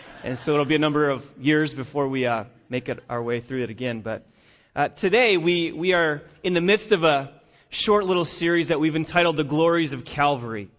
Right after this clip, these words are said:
And we have completed the account of the death of Christ. We have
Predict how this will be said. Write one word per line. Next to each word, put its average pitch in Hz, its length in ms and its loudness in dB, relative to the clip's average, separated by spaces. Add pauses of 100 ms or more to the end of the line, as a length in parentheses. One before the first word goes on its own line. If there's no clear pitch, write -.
(400)
And 170 400 0 (300)
we 196 100 0
have 196 140 0
completed 202 720 2
the 185 160 2
account 190 500 0
of 147 140 -2
the 151 80 0
death 175 320 2
of 143 160 -6
Christ. 151 560 -2
We 147 140 -6
have 151 360 0